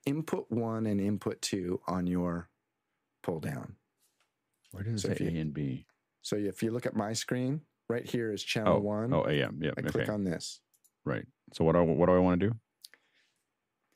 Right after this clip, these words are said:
Speaker 1: Well, we're probably gonna do one and two, inputs one and two.
Speaker 2: Okay, I got inputs one and two in there now.
Speaker 1: All right. So now toggle or tab over to your Sound Desk,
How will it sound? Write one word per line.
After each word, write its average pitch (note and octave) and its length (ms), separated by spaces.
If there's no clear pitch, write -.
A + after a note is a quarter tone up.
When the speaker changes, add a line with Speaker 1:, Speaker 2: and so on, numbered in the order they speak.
Speaker 1:
Well, G3 260
we're G3 100
probably G3+ 440
gonna B2 180
do A#2 160
one A2+ 280
and G#2+ 140
two, - 300
inputs C#3+ 320
one A2 160
and G#2+ 140
two. - 220
Speaker 2:
Okay, F2 200
I C#2 100
got E2 120
inputs D2+ 320
one D#2 100
and D2+ 80
two E2+ 80
in D#2 80
there C#2+ 120
now. A1 240
Speaker 1:
All A#2 100
right. G#2+ 200
So D3 120
now D3+ 260
toggle G#3+ 440
or C#3+ 120
tab F3 420
over D3 280
to C3 380
your G#2+ 360
Sound A#2 280
Desk, C3 260